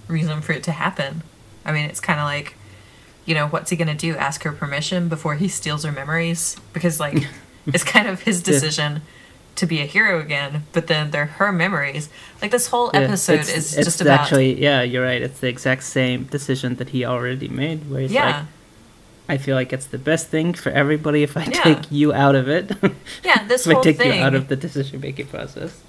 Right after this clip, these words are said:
Speaker 1: This whole episode is about Angel making decisions for Buffy's own good, and that kinda strikes a nerve with me, and I think it's happening a lot in Buffy at this point. Partly because she, there's a point where she's like, "Oh, I'm a big girl. I'm out of high school."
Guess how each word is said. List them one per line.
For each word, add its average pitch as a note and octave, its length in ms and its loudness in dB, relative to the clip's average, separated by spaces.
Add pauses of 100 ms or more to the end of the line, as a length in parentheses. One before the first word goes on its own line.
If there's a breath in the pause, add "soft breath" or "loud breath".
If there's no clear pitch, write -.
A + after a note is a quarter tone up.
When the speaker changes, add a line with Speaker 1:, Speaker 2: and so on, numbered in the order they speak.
Speaker 1:
This A#3+ 180 0
whole B3 320 2
episode F#3+ 440 0
is E3 140 -2
about D#3+ 280 0
Angel E3 300 0
making D#3 340 -2
decisions D3+ 540 -4
for - 140 -8
Buffy's D3+ 420 -2
own D3 180 -2
good, D#3 460 -4 (260 loud breath)
and E3+ 120 -4
that E3 120 2
kinda E3+ 160 -2
strikes - 320 -2
a D#3+ 40 -4
nerve D3 240 -2
with D3 180 -8
me, C#3+ 160 -2
and C#3+ 100 -2
I D#3 60 0
think D#3+ 340 -4
it's D#3+ 180 -4
happening E3 340 -2
a D3 80 2
lot C#3+ 300 0
in D3 280 -6
Buffy G3+ 420 -4
at - 140 -10
this A#3 160 -6
point. B3+ 480 -6 (920 loud breath)
Partly G3+ 440 -2
because F#3 340 -2
she, - 280 -4 (120)
there's G3+ 220 -2
a G3+ 40 0
point A#3 260 -2
where A3+ 120 0
she's G#3 220 -2
like, F3 220 0 (200 loud breath)
"Oh, G3 140 4
I'm G3+ 160 2
a G#3 80 2
big E3+ 300 0
girl. D3 340 2
I'm G#3 160 0
out F3+ 100 2
of D3+ 100 -4
high E3+ 180 2
school." C#3+ 360 -6